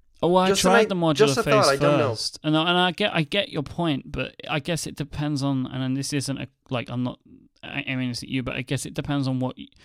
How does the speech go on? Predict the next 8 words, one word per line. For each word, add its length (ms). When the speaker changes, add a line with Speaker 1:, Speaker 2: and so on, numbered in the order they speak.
Speaker 1:
what 440
customization 720
of 80
fashion 380
is 640
to 120
you. 480
Like, 540